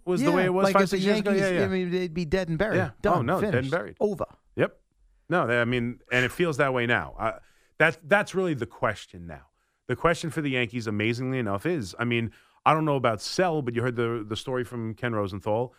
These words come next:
Speaker 1: that the Yankees are gonna be looking to get under the most, the highest, uh, luxury tax. They need, they're about a million and a half over.
Speaker 2: Mm-hmm.
Speaker 1: Now, they could still theoretically not sell.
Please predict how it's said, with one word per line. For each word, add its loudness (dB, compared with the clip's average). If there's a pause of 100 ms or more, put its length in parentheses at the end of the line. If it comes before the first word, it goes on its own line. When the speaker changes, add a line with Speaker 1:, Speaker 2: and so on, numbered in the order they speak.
(240)
Speaker 1:
that -4
the -4
Yankees -2
are -12
gonna -4
be -6
looking -4
to -14
get -2
under -4
the -6
most, -6 (320)
the -2
highest, -2 (380)
uh, -2
luxury -2
tax. -2
They -6
need, -2 (220)
they're 0
about 2
a -2
million -2
and -2
a -2
half -2
over. -4 (240)
Speaker 2:
Mm-hmm. -8
Speaker 1:
Now, 4
they 2
could -4
still -2
theoretically -2
not -2 (360)
sell. -4